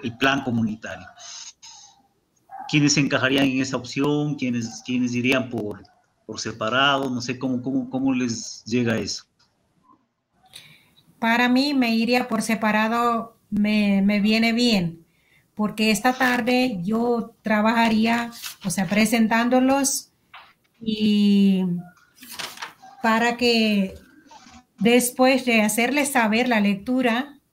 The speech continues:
Speaker 2: y puedan hacer la, eh, la propuestas, ¿no?
Speaker 1: Ok, ok.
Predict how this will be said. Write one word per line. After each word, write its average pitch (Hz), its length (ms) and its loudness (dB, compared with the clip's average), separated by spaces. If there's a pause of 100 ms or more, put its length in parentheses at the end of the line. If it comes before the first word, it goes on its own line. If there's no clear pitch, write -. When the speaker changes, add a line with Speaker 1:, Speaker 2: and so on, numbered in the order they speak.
(1120)
Speaker 2:
y 214 560 -2
puedan 226 500 2
hacer 214 420 2
la, 208 300 2 (180)
eh, 196 320 0
la 180 400 -2
propuestas, 196 960 0
¿no? 214 400 -2 (1300)
Speaker 1:
Ok, 120 200 -8 (600)
ok. 98 220 -14